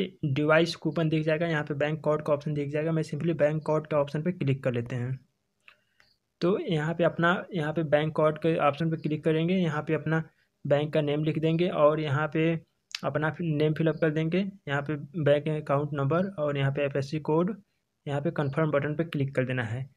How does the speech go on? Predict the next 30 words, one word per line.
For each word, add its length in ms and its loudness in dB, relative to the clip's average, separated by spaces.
कन्फर्म 340 0
बटन 240 0
पे 120 0
क्लिक 240 -4
करते 260 2
ही 140 2
आपका 220 0
बैंक 260 -2
अकाउंट 260 -4
सेव 200 -2
हो 120 0
जाएगा 300 0
और 180 2
विड्रॉल 580 2
के 80 2
बटन 260 0
पे 100 0
जाकर 280 2
अपना 240 -2
विड्रॉल 340 0
कर 140 -4
पाएंगे। 400 -2
यहाँ 160 -2
से 140 -4
गाइस, 260 2
मैं 180 2
बैक 220 4
कर 80 2
देते 220 0
हैं 160 2